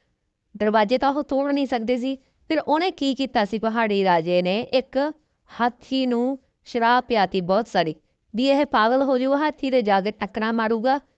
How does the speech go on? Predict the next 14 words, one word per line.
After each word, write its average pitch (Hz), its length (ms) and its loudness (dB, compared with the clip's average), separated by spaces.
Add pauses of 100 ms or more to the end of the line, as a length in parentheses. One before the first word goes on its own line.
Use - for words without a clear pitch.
(160)
ਕਿਲ੍ਹੇ 247 260 4
ਦੇ 269 420 0
ਦਰਵਾਜ਼ਿਆਂ 208 640 0
'ਚ 294 180 -6 (400)
ਤੇ 254 80 0
ਦਰਵਾਜ਼ੇ 254 440 2
ਟੁੱਟ 226 240 -4
ਜਾਣਗੇ। 170 460 0 (880)
ਹਾਥੀ 269 400 0
ਵੀ 302 180 0 (460)
ਇੰਨਾ 277 300 0
ਵੱਡਾ 208 340 0
ਹਾਥੀ 208 460 -2
ਤੇ 302 280 0